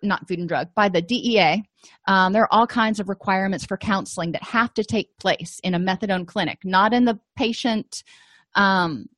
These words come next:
not in the doctor's offices where pe-, people go and get Suboxone. That's generally just getting them the Suboxone. But in methadone clinics, people have to undergo pretty intensive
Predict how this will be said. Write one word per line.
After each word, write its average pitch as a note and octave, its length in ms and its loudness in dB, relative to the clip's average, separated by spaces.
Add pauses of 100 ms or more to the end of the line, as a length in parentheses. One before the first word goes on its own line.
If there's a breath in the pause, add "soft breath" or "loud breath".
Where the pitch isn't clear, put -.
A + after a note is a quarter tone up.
(160)
not A3+ 200 4
in C4 80 4
the G#3+ 60 2
doctor's G#3 400 2
offices G3 580 0
where F3 160 2
pe-, F#3 120 -6 (120)
people F#3+ 280 -2
go F#3 200 0
and F#3 60 -6
get F3 120 -8
Suboxone. D#3 680 -4
That's - 380 -6 (400 soft breath)
generally F#3+ 420 2
just F3 360 -2
getting F#3 260 -4
them E3+ 120 -2
the F3 60 -4
Suboxone. D#3 600 -4
But F#3+ 120 -2
in G3+ 120 0
methadone C#4+ 440 2
clinics, D4 540 0 (300 soft breath)
people B3+ 240 0
have A#3 220 0
to - 120 -8
undergo G3+ 720 2 (460)
pretty F#4 240 2
intensive A3+ 760 0